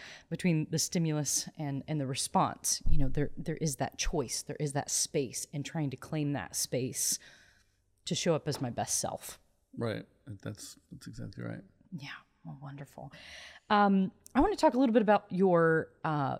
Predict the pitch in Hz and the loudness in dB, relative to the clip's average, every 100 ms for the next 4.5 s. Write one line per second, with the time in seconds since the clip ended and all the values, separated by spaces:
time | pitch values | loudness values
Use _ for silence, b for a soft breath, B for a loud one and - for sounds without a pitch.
0 | - 160 175 196 - 143 - 147 175 175 | -6 -4 -2 -4 -2 -4 -4 -6 -4 -2
1 | 175 185 175 - - 175 175 196 165 151 | -2 -2 -2 -2 -2 -2 0 0 2 2
2 | 143 143 143 143 B B B B _ 156 | 0 0 0 -4 B B B B _ -4
3 | 147 143 135 135 135 - - 160 151 127 | -2 -2 -2 -4 -8 -12 -6 -2 -2 0
4 | 175 175 156 139 151 | 0 2 2 0 -4